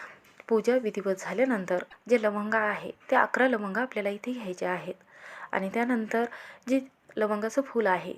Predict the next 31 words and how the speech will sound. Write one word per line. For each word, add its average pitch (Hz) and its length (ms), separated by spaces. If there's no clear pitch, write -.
ते 262 60
आपल्याकडे 226 460
यायला 190 340
हवे, 185 280
अशा - 220
पद्धतीने 220 540
लवंग 190 300
तुम्हाला 202 320
अर्पण 190 340
करायचे. 208 320
सर्वात 277 140
प्रथम 262 400
आपल्याला 214 320
पूजा 202 360
विधी 190 300
झाल्यानंतर 202 600
कुंकुमार्चन 240 760
आणि 220 200
सेवा 196 460
आणि 247 200
तुमच्याकडने 220 680
जपमाळ 214 460
झाल्यानंतर 208 480
हा 220 160
उपाय 202 240
संध्याकाळी 196 440
सहा 190 300
वाजता 190 240
आपल्याला 226 260
करायचा 180 400
आहे. 175 240